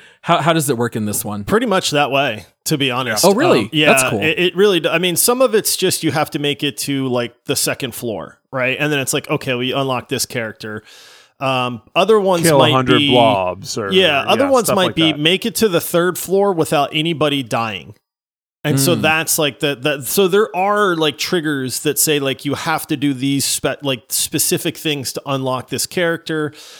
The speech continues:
Speaker 2: And then when you go back to the space station, they'll have a little exclamation over their head, right? And they'll be like, "Hey, I heard you made it to the third floor." Uh,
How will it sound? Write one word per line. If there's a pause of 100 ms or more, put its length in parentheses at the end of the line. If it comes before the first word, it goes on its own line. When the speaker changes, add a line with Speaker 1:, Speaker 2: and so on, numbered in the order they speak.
(140)
Speaker 2:
And
then
when
you
go
back
to
the
space
station, (300)
they'll
have
a
little
exclamation
over
their
head,
right?
And
they'll
be
like,
"Hey,
I
heard
you
made
it
to
the
third
floor." (480)
Uh,